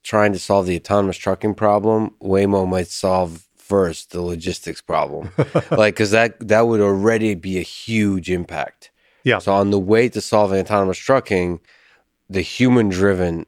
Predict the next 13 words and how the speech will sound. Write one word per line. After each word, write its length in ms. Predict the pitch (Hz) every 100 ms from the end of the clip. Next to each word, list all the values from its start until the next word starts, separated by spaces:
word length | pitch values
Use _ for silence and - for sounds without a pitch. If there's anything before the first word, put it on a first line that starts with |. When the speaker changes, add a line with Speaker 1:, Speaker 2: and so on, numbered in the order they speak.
| _
Speaker 1:
like, 160 | - 98
there's 160 | 113 -
so 480 | - - 131 135
much 220 | 131 120 113
opportunity 840 | 104 107 104 107 104 98 92 90
to, 520 | 87 95 90 87 80 - - - _ _ -
uh, 260 | 85 82 -
significantly 1200 | - 101 95 104 117 104 101 101 92 85 82 -
improve 800 | 90 80 - 90 80 73 - _ -
the 140 | 85
Speaker 2:
Yeah. 20 |
Speaker 1:
human-driven 800 | 80 - 98 95 87 87 92 87 85
trucking, 560 | - 87 - 82 80